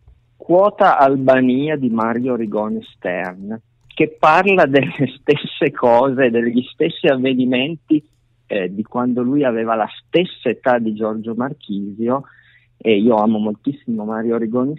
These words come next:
Stern. Era molto tempo che non leggevo quel libro e l'ho ripreso in mano e, e lo sto, lo sto riguardando con molto piacere.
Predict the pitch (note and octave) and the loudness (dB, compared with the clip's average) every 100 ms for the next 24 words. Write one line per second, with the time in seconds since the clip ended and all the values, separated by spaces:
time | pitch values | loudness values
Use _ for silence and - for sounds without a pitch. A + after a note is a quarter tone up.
0 | - E3 F#3 E3+ B2 A#2+ A2+ A2+ - - | -4 0 0 0 0 2 2 0 -4 -4
1 | C3 C3+ D#3+ D3+ D3 C#3+ D3+ B2+ A#2+ A2+ | -2 -2 -4 -6 -6 -6 -6 -8 -8 -8
2 | A2+ A2 G#2 G2+ A2 B2 A#2+ A2+ A#2+ C3 | -6 -6 -6 -8 -4 -4 -2 -4 -2 0
3 | B2 A#2 C3 C#3+ C#3+ A#2+ A2 A2 A2 A#2 | 0 0 -2 -2 -2 0 -2 -4 -6 -10
4 | A2+ A2+ B2+ B2 F2 G2 G#2 G2+ - - | -10 -8 -8 -8 -10 -14 -16 -16 -16 -16
5 | - - - - _ _ _ _ _ _ | -18 -20 -20 -20 _ _ _ _ _ _
6 | _ _ _ - F#2 - - F2 D2+ C2 | _ _ _ -10 -10 -8 -8 -6 -4 -6
7 | G#1+ A#1 G1+ - - F#2 D#2+ D2+ G2 A#2 | -6 -8 -10 -12 -10 -6 -4 -4 -2 -2
8 | A2 A#2 A2 G#2+ G#2 A2 G#2 - F#2 F#2+ | 2 2 2 0 0 -2 -6 -8 -10 -10
9 | G2 - _ - - - | -12 -16 _ -20 -20 -20